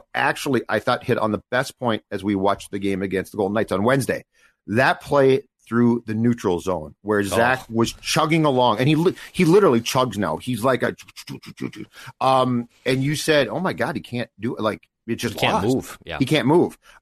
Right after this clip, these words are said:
Speaker 1: Um, that's the style of play that we're going to be looking at in a playoff series, and I think that's what they see, and rightfully so. There's basically nothing to contribute there.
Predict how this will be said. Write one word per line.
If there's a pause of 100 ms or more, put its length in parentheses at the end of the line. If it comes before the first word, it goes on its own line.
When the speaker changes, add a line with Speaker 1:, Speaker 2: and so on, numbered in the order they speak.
Speaker 1:
Um,
that's
the
style
of
play
that
we're
going
to
be (320)
looking
at (100)
in
a
playoff (200)
series,
and
I
think
that's
what
they
see, (420)
and
rightfully
so. (440)
There's
basically
nothing
to
contribute
there.